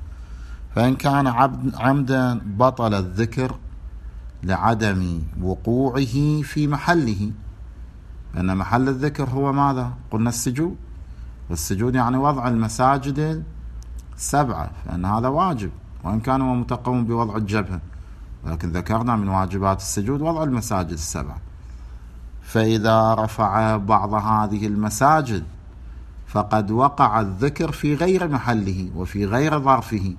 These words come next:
فإن ظرفه هو وضع ال-، أن يكون مع وضع المساجد السبعة.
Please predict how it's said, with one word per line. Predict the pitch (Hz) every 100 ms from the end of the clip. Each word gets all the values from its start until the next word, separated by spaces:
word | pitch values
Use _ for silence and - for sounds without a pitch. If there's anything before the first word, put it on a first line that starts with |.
| - -
فإن | 95 95 95
ظرفه | 98 101 - 107 131 170 185 - - - - - - -
هو | 92 101
وضع | 135 127 143
ال-، | 151 - - -
أن | 92
يكون | 98 101 127 143 151
مع | 147 113 104
وضع | 110 143 165 160
المساجد | 160 143 123 - 101 85 85
السبعة. | 82 - 85 73